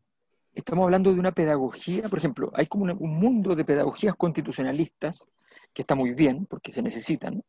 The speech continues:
entender dónde estamos parados, ¿ya? Pero, eh,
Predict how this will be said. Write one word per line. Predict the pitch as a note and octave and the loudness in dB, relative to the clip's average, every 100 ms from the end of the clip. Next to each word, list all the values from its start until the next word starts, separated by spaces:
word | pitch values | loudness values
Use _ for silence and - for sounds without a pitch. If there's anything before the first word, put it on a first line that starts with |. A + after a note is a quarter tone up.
| - | -10
entender | - - - - - | -8 -6 -4 -4 -2
dónde | B2+ - | -4 -4
estamos | - C3 - | -4 -4 -2
parados, | C3+ A#2 - G#3+ _ _ _ _ - _ - | -2 -2 -4 -8 _ _ _ _ -20 _ -6
¿ya? | D#3+ C#3 - _ _ _ _ _ _ _ _ - _ | -4 -4 -8 _ _ _ _ _ _ _ _ -20 _
Pero, | D#3 C#3 C#3 - _ _ _ _ _ _ _ | 4 4 4 -2 _ _ _ _ _ _ _
eh, | - | -6